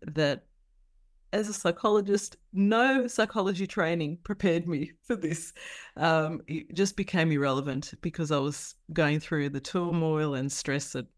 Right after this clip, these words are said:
everybody else would be going through, every other woman would go through in this time.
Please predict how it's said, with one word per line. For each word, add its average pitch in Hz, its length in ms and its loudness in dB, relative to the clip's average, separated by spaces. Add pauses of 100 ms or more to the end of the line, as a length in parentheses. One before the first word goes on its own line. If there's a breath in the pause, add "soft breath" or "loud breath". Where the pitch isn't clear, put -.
(220)
everybody 143 340 0
else 123 280 -2
would 139 200 -2 (280)
be 135 80 0
going 127 260 0
through, 247 360 0
every 147 300 0
other 123 180 -2
woman 135 300 0
would 131 120 -4
go 139 160 -2
through 156 260 -6
in 156 120 0
this 147 200 -4
time. 147 360 -6